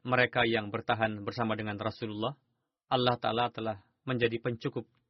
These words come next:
bagi dirinya. Diriwayatkan, Hadrat Abdullah bin Amru mengatakan, "Pada saat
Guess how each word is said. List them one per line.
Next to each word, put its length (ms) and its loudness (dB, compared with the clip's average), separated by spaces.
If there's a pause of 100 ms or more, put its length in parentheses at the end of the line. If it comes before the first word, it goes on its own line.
(300)
bagi 320 0
dirinya. 400 -2 (1400)
Diriwayatkan, 800 2 (720)
Hadrat 300 4
Abdullah 500 2
bin 160 -2
Amru 320 0
mengatakan, 640 -2 (640)
"Pada 180 4
saat 240 4